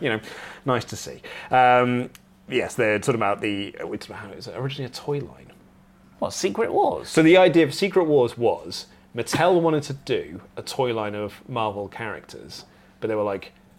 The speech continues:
Speaker 1: "But how will they all come together?"
Speaker 2: Ah.
Speaker 1: And so Marvel were like, "Well, what if we did an event comic where they all came together?" And so I'm like, "That's it." And then that sparked, like, their yearly events series that they,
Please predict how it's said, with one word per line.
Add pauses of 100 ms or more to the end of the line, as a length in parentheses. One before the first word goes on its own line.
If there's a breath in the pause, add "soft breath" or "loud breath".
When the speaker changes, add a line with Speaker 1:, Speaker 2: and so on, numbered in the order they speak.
(140)
Speaker 1:
"But
how (140)
will
they
all
come
together?" (180)
Speaker 2:
Ah.
Speaker 1:
And
so
Marvel
were
like, (180)
"Well,
what
if
we
did
an
event
comic
where
they
all
came
together?" (160)
And
so
I'm
like, (100)
"That's
it."
And
then
that
sparked,
like,
their
yearly
events (320 soft breath)
series
that
they,